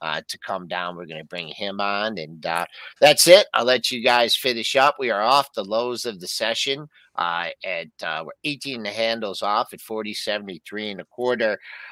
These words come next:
Uh, I don't know why, but the seven-day low, if we happen to breach that pre-market low, always looking for follow through. Uh, seven-day low, believe it or not, was forty, forty-eight fifty. Um, and, uh,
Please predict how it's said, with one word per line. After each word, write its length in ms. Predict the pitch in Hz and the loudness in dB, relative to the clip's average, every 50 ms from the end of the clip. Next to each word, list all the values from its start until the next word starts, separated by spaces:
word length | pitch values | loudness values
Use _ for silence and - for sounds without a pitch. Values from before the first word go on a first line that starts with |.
| - - | -4 0
Uh, 400 | 127 127 131 131 131 131 135 - | 2 4 4 4 4 4 2 0
I 240 | - _ _ - | -2 _ _ 0
don't 140 | 208 262 254 | 2 4 4
know 100 | 220 214 | 4 6
why, 300 | 175 165 170 196 220 196 | 8 10 10 10 10 8
but 160 | 160 156 - | 8 4 0
the 80 | - 131 | 2 4
seven-day 640 | - - - 170 175 180 190 165 160 170 165 160 143 | 4 6 6 6 6 4 2 2 2 2 2 2 2
low, 400 | 143 143 147 151 160 175 185 175 | 4 4 6 6 6 4 2 -2
if 180 | 139 - - | -6 -8 -6
we 160 | 139 135 123 117 | -6 -4 -4 -2
happen 400 | 113 135 135 143 - - 147 135 | 2 2 2 2 2 0 -4 -6
to 80 | 117 | -8
breach 400 | 98 - 123 131 139 135 - - | -8 -6 -6 -6 -6 -6 -4 -2
that 220 | 131 117 107 101 - | 0 0 0 0 -4
pre-market 600 | - 139 135 131 127 123 123 120 - - 113 107 | -8 -8 -6 -2 0 0 0 0 0 -4 -4 -2
low, 220 | 113 120 123 120 | 0 2 2 2
always 340 | 113 98 123 127 131 110 - | 2 0 0 -2 -4 -6 -8
looking 260 | 120 113 - 123 104 | -10 -12 -12 -14 -16
for 200 | - - - 90 | -16 -16 -16 -16
follow 440 | - - - 113 117 117 117 113 110 | -10 -6 -2 0 0 2 0 0 -2
through. 520 | - - - 117 120 123 123 123 123 117 | -4 -8 -8 -4 -2 -2 -2 -2 -4 -2
Uh, 240 | 101 95 95 95 90 - _ _ _ _ | -2 -2 -2 -4 -6 -8 _ _ _ _
seven-day 580 | - - - 165 185 202 220 196 180 190 185 185 | -2 2 4 4 4 4 2 0 0 2 2 4
low, 200 | 185 190 233 220 | 4 4 4 2
believe 300 | 151 117 120 123 127 123 | 0 -4 -4 -4 -4 -4
it 60 | 120 | -4
or 80 | 123 120 | -4 -2
not, 260 | 127 127 135 120 - | 0 0 0 0 -2
was 100 | 107 - | -6 -10
forty, 380 | - - - 147 147 143 135 127 | -10 -8 -6 -4 -4 -4 -4 -6
forty-eight 640 | - - 135 135 135 135 135 127 117 110 104 92 - | -8 -8 -6 -6 -4 -4 -4 -4 -4 -4 -6 -8 -8
fifty. 680 | - 127 127 127 123 - - 147 139 139 135 123 - _ _ _ _ _ _ - | -6 -4 -4 -4 -4 -6 -6 -6 -4 -4 -6 -8 -10 _ _ _ _ _ _ 0
Um, 380 | 92 95 98 98 98 98 98 104 - - - | 2 2 4 4 2 0 -4 -8 -12 -10 -8
and, 380 | 107 110 107 110 113 110 107 | -8 -6 -6 -6 -6 -4 -2
uh, 260 | 110 107 104 107 107 | -2 0 0 0 -2